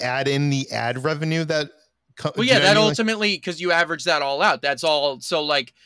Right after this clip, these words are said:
Speaker 2: so that seven, so what you're saying is that average revenue per user. So, like, what you could maybe do once you have enough data is you could compare the average revenue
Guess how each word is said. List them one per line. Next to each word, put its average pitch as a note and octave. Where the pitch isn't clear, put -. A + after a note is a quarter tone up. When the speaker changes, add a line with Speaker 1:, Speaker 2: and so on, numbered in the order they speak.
Speaker 2:
so E3+
that D#3
seven, F3
so E3+
what E3+
you're E3+
saying F#3+
is D3
that D3+
average D#3
revenue D3+
per D3
user. C3+
So, E3+
like, D3+
what E3
you E3
could D#3+
maybe E3
do D3
once D3+
you D#3+
have C#3+
enough C3
data D3+
is C3+
you C3+
could B2+
compare C#3
the B2
average C3+
revenue C3